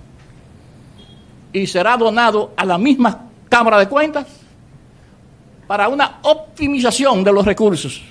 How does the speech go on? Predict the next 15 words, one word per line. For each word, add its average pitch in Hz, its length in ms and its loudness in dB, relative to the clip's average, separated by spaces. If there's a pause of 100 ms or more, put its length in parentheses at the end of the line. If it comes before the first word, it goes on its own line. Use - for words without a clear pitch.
(240)
que 180 80 -2
allí 202 400 -4
obtendremos. 147 800 -4 (880)
Dentro 262 420 0
de 254 100 6
nuestros 247 320 0
planes 294 680 -2 (1700)
hemos 208 380 -4
diseñado 269 680 0 (1800)
de 226 240 -4
que 233 400 0 (380)
realizaremos 269 1160 0 (920)
un 285 260 -8
gran 294 320 -2
convenio, 226 840 0